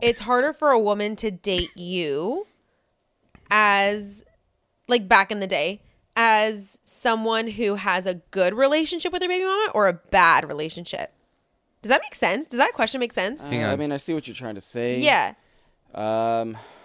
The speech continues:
Speaker 1: Like, do you think it's harder for a woman? I mean, I guess I'm a woman, but I, in your guys' opinion, do you think it would be harder for a woman to accept a good co-parenting relationship than it would be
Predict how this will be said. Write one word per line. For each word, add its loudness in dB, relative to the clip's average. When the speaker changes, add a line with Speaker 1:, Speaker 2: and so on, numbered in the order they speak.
Speaker 1:
Like, 0
do -6
you -2
think -2
it's -8
harder 2
for -4
a 0
woman? -2
I -4
mean, -2
I -2
guess -2
I'm -2
a -4
woman, -4
but -2
I, 2
in 0
your -4
guys' -4
opinion, -4
do -4
you 0
think -4
it 0
would 0
be -2
harder 0
for 0
a 2
woman -4
to -4
accept -4
a -4
good 0
co-parenting -2
relationship -4
than 4
it -2
would -4
be -6